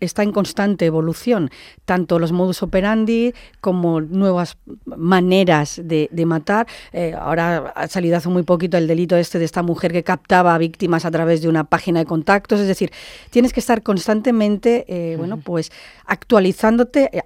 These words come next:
Speaker 1: a, a nivel criminal, suena un poco extraño, pero sí actualizándote con estos nuevos operandis, nuevas formas de captar víctimas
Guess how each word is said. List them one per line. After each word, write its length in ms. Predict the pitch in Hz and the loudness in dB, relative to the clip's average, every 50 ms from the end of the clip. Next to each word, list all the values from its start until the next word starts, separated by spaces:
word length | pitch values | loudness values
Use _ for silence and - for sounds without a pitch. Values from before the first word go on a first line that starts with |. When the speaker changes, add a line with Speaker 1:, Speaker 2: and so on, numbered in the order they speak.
| _ | _
Speaker 1:
a, 160 | - 180 180 - - | -4 -4 -2 -2 -2
a 60 | 190 | -2
nivel 320 | 185 185 180 196 208 208 | 0 0 2 2 2 0
criminal, 460 | - - 226 208 190 185 190 202 220 214 | 0 -2 -2 0 0 2 2 0 0 0
suena 180 | - 190 175 | 0 0 0
un 80 | 170 165 | 0 0
poco 200 | 185 175 160 175 | 0 0 0 -2
extraño, 460 | 165 - - 214 214 214 214 220 285 - - - - - - | -4 -4 -2 -2 0 0 0 -2 -4 -6 -8 -14 -20 -18 -4
pero 160 | - 143 151 175 | 0 0 0 2
sí 140 | - 254 269 | 2 2 2
actualizándote 840 | 277 269 - - 240 220 220 - - 233 233 233 233 - 262 247 | 2 2 2 2 2 2 2 2 0 0 0 0 0 0 0 0
con 280 | 254 240 202 190 185 175 | 0 0 -2 0 -2 -4
estos 300 | 202 - - 220 202 185 | -6 -6 -6 -2 0 2
nuevos 280 | 214 208 190 190 - | 2 2 2 0 -2
operandis, 460 | 208 180 - 202 190 196 208 208 214 202 | -2 -2 0 0 0 0 0 0 0 0
nuevas 280 | 202 185 175 175 - | 0 2 0 0 -2
formas 280 | - 202 175 180 175 165 | -4 -4 -2 -2 -2 -4
de 80 | 175 | -4
captar 320 | 165 175 165 - - 180 175 | -4 -6 -4 -4 -4 -4 -2
víctimas 440 | 190 175 - - 220 226 233 - | -4 -4 -2 -2 -2 -2 -2 -6